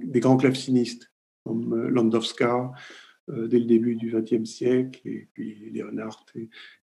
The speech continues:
et d'autres. Donc, maintenant, il y a beaucoup de gens qui jouent.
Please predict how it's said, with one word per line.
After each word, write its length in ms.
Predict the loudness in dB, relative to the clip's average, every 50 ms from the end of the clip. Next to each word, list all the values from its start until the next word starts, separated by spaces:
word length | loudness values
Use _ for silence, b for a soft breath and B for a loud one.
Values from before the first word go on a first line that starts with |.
| -8 -4
et 60 | 2
d'autres. 220 | 4 4 4 4 0 -4
Donc, 140 | -6 -4 -2
maintenant, 260 | -2 0 4 6 8
il 60 | 8
y 40 | 10
a 40 | 10
beaucoup 240 | 8 4 6 4 2
de 60 | 4
gens 180 | 4 2 2 2
qui 220 | 0 2 0 2
jouent. 540 | 2 6 6 6 8 8 6 6 4 -2